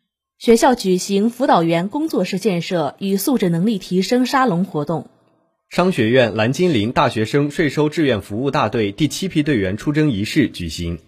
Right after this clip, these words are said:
Speaker 1: 土木与环境工程学院开展主题党日活动，
Speaker 2: 教师教育学院举行二零二一年教职工荣休仪式。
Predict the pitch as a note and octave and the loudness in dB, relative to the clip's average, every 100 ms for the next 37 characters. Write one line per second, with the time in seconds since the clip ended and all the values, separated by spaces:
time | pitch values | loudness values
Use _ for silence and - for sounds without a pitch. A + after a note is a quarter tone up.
0 | _ _ _ _ _ _ _ _ _ - | _ _ _ _ _ _ _ _ _ 4
1 | B3+ D4+ C#4+ A#3 A3 A3+ A3 B3+ D4 C#4 | 6 6 4 4 2 4 2 2 0 -2
2 | E4 G#3 G3+ F#3+ E3+ G3 F#3 - A3+ G#3+ | -2 -2 -2 -2 0 0 -2 -4 -2 0
3 | G3+ E3 F3+ E3+ - A3 F#3+ E3+ F#3+ - | 0 -2 -2 -4 -4 -2 0 0 -4 -4
4 | C#3 D3+ - _ _ _ _ _ _ _ | -4 -4 -6 _ _ _ _ _ _ _
5 | _ - G3 D#3 F#3+ G#3 E3 A#2 G#2+ G2 | _ 4 4 4 2 4 4 2 -2 2
6 | B2+ A2+ - A2+ G#2 A2+ B2 E3+ C#3+ C3 | 2 2 0 -6 -2 -2 0 0 0 0
7 | D#3+ C#3 E3 B2 F#2 G#2 F3+ C3+ A2 A2 | 0 -2 0 -2 -2 0 2 2 0 0
8 | C#3+ A#2+ G2+ A2+ D3+ B2+ F2 - A2+ E2+ | 0 0 -2 -2 0 -2 -2 -4 -4 -6